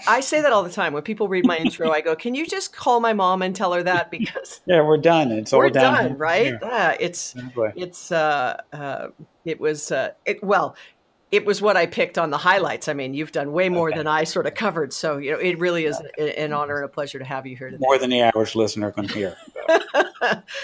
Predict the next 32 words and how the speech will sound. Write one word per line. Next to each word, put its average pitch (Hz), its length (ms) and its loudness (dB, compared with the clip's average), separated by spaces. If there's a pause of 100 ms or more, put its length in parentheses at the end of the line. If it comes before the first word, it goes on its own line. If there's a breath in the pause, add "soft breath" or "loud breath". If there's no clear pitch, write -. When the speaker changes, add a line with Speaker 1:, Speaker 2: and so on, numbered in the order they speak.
(540 loud breath)
Speaker 1:
Well, 165 160 6
I 240 120 6
like 285 240 2
to 277 100 -6
start 214 280 2
off 196 280 2
the, 165 280 -2
uh, 143 240 2
the 165 140 -2
show 185 300 2
with 175 140 0
something 156 340 -6
I 147 100 -2
call 139 400 -6
bullish 131 360 -4
and 143 200 -10
bearish. 139 460 0
It's - 180 -14
nothing 180 260 0
too 285 140 -4
painful, 240 480 -2
just - 220 -14
a 160 40 -14
couple 170 360 -6
of 170 80 -6
questions 165 640 -6
on 151 180 -2
some 151 260 -10
topics 170 600 -6
that 160 180 -2
I 147 140 0
think, 151 420 -6